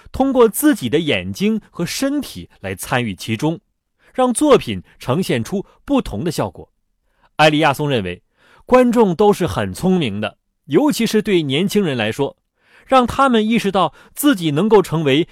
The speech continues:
艺术生产者非常重要的。这样，当年轻人走进展厅中，他会认为我自己已足够好，这个展览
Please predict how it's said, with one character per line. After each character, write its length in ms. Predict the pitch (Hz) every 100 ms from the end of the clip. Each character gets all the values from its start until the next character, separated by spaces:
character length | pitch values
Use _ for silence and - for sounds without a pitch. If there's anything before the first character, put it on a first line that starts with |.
| _
艺 180 | 226 208
术 200 | - 156
生 280 | - 277 247
产 220 | 143 123
者 180 | 98 - _
非 340 | - 147 165
常 240 | - 92 92
重 180 | 113
要 200 | 95 87
的。 140 | 78 - _ _ _ -
这 200 | 277 247
样， 240 | 190 156 _ _
当 220 | 240 240
年 240 | 208 214 262
轻 220 | 277 262
人 180 | 196 202
走 180 | 160
进 200 | 147 160
展 200 | 143 110
厅 220 | 107 180 185
中， 260 | 196 185 - _
他 180 | - 233
会 140 | 226
认 200 | 214 180
为 220 | 107 120 - _ -
我 180 | 160
自 320 | 180 - 269 185
己 340 | 127 127 175 _
已 180 | 120 117
足 260 | 101 135 208
够 160 | 233
好， 280 | 127 95 - _ -
这 140 | - 165
个 80 |
展 240 | 151 131 147
览 220 | 101